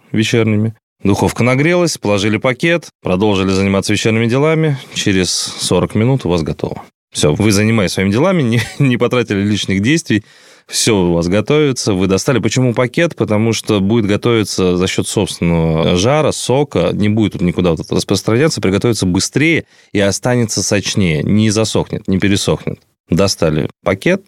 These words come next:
раскрыли его, и пожалуйста.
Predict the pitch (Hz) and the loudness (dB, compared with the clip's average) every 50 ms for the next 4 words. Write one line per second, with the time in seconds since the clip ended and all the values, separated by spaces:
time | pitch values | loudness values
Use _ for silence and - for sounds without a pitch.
0 | - _ - - 87 92 - - - 147 160 175 170 165 151 143 131 123 120 117 | -14 _ -2 0 0 0 0 0 0 0 0 2 2 2 0 0 0 0 -2 -2
1 | 113 - - _ _ - - - - - 139 - 127 123 120 127 143 143 139 - | -4 -8 -14 _ _ -14 -8 -4 -2 0 0 0 0 0 2 2 0 0 -2 -6
2 | _ - | _ -20